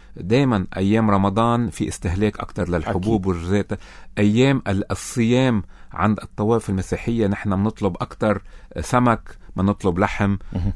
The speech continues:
Speaker 1: وهيدي بتطلبها قبل بأربعة أشهر لتيجي هلأ.
Speaker 2: مهم.
Speaker 1: عر-، يعني، ال-، الأمور انوجدت قبل، سو ما حيكون في انقطاع لهالشي.
Speaker 2: رح يكون في غلا، بس حتى
Speaker 1: و-، و-، والحكي
Speaker 2: نكون
Speaker 1: عن
Speaker 2: منصفين،
Speaker 1: مجاعة
Speaker 2: يعني.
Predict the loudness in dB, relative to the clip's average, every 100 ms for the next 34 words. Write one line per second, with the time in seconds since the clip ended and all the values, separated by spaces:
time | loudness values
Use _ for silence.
0 | -2 0 4 4 4 -2 -2 -2 0 0
1 | 0 0 0 0 -2 -2 -2 0 0 0
2 | -2 0 0 0 -2 -6 -6 -6 -6 -10
3 | -10 -6 -4 -2 0 0 -2 -4 -6 -2
4 | -2 2 2 4 2 0 0 2 4 6
5 | 4 2 -2 -2 -6 -6 -8 -6 -2 -2
6 | 0 0 0 0 0 0 -2 0 0 -2
7 | -2 2 2 0 -4 -14 -14 -8 -4 -2
8 | -2 0 2 2 2 2 4 4 2 2
9 | 2 2 0 2 4 8 8 8 8 8
10 | 8 6 6 4 4 6 8 8 6 6
11 | 8 8 6 4 2